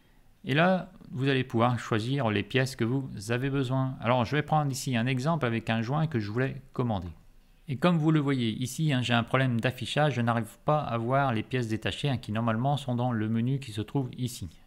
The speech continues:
Donc, je ne peux pas commander les pièces car les miniatures ici sont beaucoup trop petites et normalement, il y a un agrandissement qui est fait ici. Alors là, ce que j'ai fait, c'est que j'ai directement été sur le site de Miele, hein. Il a, il a fallu que j'ouvre une autre fenêtre, hein,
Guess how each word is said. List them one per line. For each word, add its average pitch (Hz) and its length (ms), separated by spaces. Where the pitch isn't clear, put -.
Donc, 113 320
je 101 140
ne 127 60
peux 147 120
pas 151 200
commander 127 340
les 107 140
pièces 160 280
car 110 140
les 107 80
miniatures 127 480
ici 120 240
sont - 180
beaucoup 120 280
trop - 160
petites 147 420
et 104 60
normalement, 101 340
il 127 80
y - 20
a 101 60
un 104 120
agrandissement 117 580
qui 110 180
est 98 60
fait 131 300
ici. 120 280
Alors 147 320
là, 170 220
ce 147 160
que 143 140
j'ai 139 160
fait, 151 260
c'est 123 160
que - 160
j'ai 107 220
directement 139 640
été 117 300
sur 165 180
le 160 100
site 147 360
de 101 240
Miele, 143 260
hein. 139 180
Il 113 120
a, 92 60
il 107 60
a 117 60
fallu 135 220
que 127 140
j'ouvre 120 360
une 101 180
autre 117 380
fenêtre, 139 580
hein, 120 100